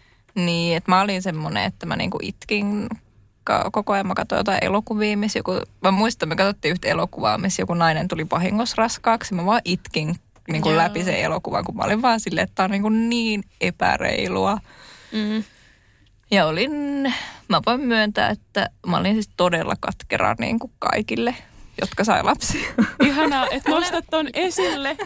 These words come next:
Speaker 2: Joo.
Speaker 3: koska musta tuntuu, että me ollaan sitä just täällä nostettu esille. Ja
Speaker 1: Mm.
Speaker 3: ehkä vastaanotto on ollut myös vähän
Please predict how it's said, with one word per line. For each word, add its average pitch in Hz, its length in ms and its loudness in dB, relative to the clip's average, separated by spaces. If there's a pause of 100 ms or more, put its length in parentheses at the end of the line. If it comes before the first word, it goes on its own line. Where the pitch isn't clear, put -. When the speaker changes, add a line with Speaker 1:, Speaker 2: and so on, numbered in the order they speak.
(140)
Speaker 2:
Joo. 208 200 -2
Speaker 3:
koska 262 180 -2
musta 285 220 -4
tuntuu, 247 140 2
että 277 120 -2
me 285 60 0
ollaan 240 320 0
sitä 220 200 -4
just 190 260 -4
täällä 185 280 2 (360)
nostettu 226 520 -4
esille. 175 440 0
Ja 202 160 4
Speaker 1:
Mm. 190 200 -2 (300)
Speaker 3:
ehkä 226 220 2
vastaanotto 214 520 0
on 220 160 2
ollut 233 240 0
myös 262 260 4
vähän 202 180 2